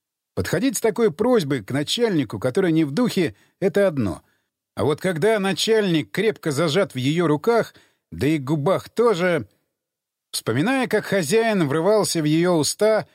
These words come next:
молодая женщина едва не проворонила поворот к зданию департамента безопасности. А когда резко выруливала,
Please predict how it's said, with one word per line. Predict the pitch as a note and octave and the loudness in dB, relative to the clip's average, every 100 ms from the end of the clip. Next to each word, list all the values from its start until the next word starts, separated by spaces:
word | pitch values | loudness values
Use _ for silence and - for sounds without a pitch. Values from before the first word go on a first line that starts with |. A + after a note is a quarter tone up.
| _ - | _ -8
молодая | F#2 B2+ F#3 G#3+ | -2 0 2 2
женщина | D3+ A3+ G3 - F#3+ F3+ | 2 2 2 0 0 2
едва | F3 D#3 G#3 | 2 2 0
не | F#3+ | 0
проворонила | F#3+ F#3 F#3+ F#3 F3 | -2 0 0 0 0
поворот | E3+ F3 F#3+ F#3+ C#3 | 0 0 0 0 -2
к | G2 | -4
зданию | G2+ D#3+ D3 C3+ | -4 -2 0 -2
департамента | A2 C3+ D3+ C#3+ D3 A2+ G#2 A2+ | -4 -4 -4 -2 -4 -2 -4 -4
безопасности. | A2 A2+ C3+ A#2+ - E2 - - _ _ _ _ | -4 -4 -4 -4 -6 -10 -16 -18 _ _ _ _
А | - | -6
когда | F#2+ C#3+ G#3 | -4 0 0
резко | A3+ C4 - A3 | 2 0 0 2
выруливала, | G3+ B3 C4+ B3 A#3 A3+ G#3+ | 2 2 2 2 4 4 2